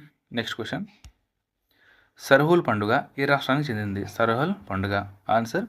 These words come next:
జార్ఖండ్. కాలాఘోడ ఆర్ట్ ఫెస్టివల్ ఏ రాష్ట్రానికి సంబంధించింది? కాలాఘోడ ఆర్ట్ ఫెస్టివల్ ఆన్సర్ మహారాష్ట్ర. నెక్స్ట్ క్వశ్చన్, హార్న్బిల్ ఫెస్టివల్ ఏ రాష్ట్రానికి చెందింది? హార్న్బిల్ ఫెస్టివల్ ఆన్సర్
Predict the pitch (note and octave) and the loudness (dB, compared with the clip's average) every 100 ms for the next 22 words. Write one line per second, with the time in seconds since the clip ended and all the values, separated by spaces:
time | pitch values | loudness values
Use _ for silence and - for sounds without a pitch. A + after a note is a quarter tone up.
0 | _ - G2 F#2+ F#2+ G#2+ G2+ G2 - - | _ -8 -2 -2 -2 -4 -6 -8 -20 -20
1 | - - - _ - A#2 C#3+ D#3+ C#3 G#2+ | -20 -20 -20 _ 4 6 8 6 4 2
2 | A#2 - - A#2 C#3 - - G#2 - G2+ | 2 0 2 4 4 0 -8 -8 -4 -2
3 | G#2 - - C3+ B2+ - A2+ B2+ B2 G#2+ | -2 -4 -6 0 0 2 0 0 -2 -6
4 | G2+ G2+ G2 G2 G2+ G2+ G#2+ G#2+ A#2+ A2 | -4 -6 -6 -6 -8 -2 2 4 2 2
5 | A2 G3+ - - - _ G2 G#2+ - G2 | 0 0 -4 -20 -20 _ 0 0 -4 -10
6 | F#2+ G2+ F#2+ F#2+ - _ G#2+ A2+ D#3 F#3+ | -8 -4 -4 -4 -16 _ 0 2 -2 -2
7 | _ _ _ F2+ F#2 G2 G2 - G#2 - | _ _ _ -6 0 -2 -2 -4 -4 -6
8 | _ _ _ _ - G2 - G2 B2+ F#3 | _ _ _ _ -10 -8 -6 -4 -2 -4
9 | - _ _ _ _ _ - - - _ | -10 _ _ _ _ _ -20 -20 -20 _
10 | - C3+ E3+ E3 F3+ C3 G#2+ A2+ A#2 C#3+ | 6 6 6 2 2 2 -4 -2 -2 -2
11 | - B2 C3 A#2+ - A#2 B2 C3+ G#2+ G2 | -2 0 4 4 4 0 0 -4 -4 -4
12 | G2 G2+ G2 _ G#2 G#2+ A2+ B2 G#3 - | -4 -4 -8 _ -2 -2 0 0 -2 -6
13 | - G2 G#2+ G#2 G2+ - _ - A2 A2 | -10 -6 -4 -4 -6 -14 _ -4 -2 0
14 | E3 | -4